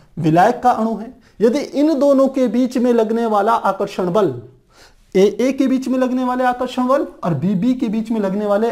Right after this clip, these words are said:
आकर्षण बल से कम हो, तो हम कहेंगे धनात्मक विचलन होता है।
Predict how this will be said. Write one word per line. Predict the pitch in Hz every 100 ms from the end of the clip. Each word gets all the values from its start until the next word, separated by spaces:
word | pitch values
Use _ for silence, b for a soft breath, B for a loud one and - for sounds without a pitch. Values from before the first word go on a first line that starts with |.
| -
आकर्षण | 190 180 196 180 208 208
बल | 165 175 180
से | 175 - 220 - -
कम | 240 254
हो, | 214 - 202 220 139 - - _ b b b b _
तो | 269 294
हम | 220 226
कहेंगे | 185 175 170 220 269 B B 135
धनात्मक | 117 180 196 202 208 214 196
विचलन | 170 175 175 185 202
होता | 190 160 160 156 143
है। | 131 190 190 165 123 123 -